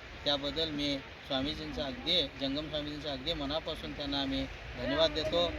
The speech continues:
असंच त्यांचं मार्गदर्शन आम्हाला लाभून दे आणि अनेकदा मी त्यांचं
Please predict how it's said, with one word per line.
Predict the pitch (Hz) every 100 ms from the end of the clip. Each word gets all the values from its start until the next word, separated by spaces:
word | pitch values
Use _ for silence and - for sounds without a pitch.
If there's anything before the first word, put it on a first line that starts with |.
| - -
असंच | 135 190 180
त्यांचं | 165 147
मार्गदर्शन | 143 143 160 165 160 156
आम्हाला | 139 135 135
लाभून | 127 127 147 160
दे | 165 170 - - -
आणि | 131 147 135 - - - 131
अनेकदा | 139 170 170
मी | 156
त्यांचं | 143 151 139 143 139